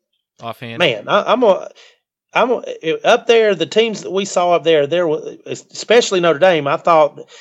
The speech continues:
Speaker 2: I thought, uh, I thought they could get through, and then the Boeheim's Army. But really, every single team I saw up there, all of 'em,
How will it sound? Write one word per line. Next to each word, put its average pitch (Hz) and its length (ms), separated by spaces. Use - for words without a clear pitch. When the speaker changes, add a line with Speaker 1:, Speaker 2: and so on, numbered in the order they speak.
Speaker 2:
I 160 140
thought, 170 400
uh, 139 220
I 143 60
thought 165 280
they 151 120
could 143 160
get 151 200
through, 139 400
and 120 160
then 135 360
the 139 100
Boeheim's 147 540
Army. 151 360
But 131 200
really, 185 420
every 220 300
single 214 340
team 202 280
I 190 80
saw 196 300
up 233 120
there, 185 140
all 220 260
of 180 120
'em, 117 240